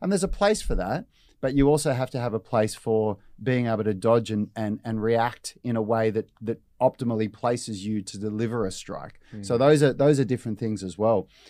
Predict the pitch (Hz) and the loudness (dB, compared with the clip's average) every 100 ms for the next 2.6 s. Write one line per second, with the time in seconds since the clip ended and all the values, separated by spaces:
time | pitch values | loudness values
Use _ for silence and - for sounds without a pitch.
0 | _ 113 127 135 165 156 117 131 135 120 | _ 0 2 4 4 4 4 2 0 -2
1 | 104 98 - 110 107 - 117 110 113 _ | -2 -4 -2 0 0 -4 -4 -4 -4 _
2 | _ - 120 117 117 | _ -6 -2 0 -2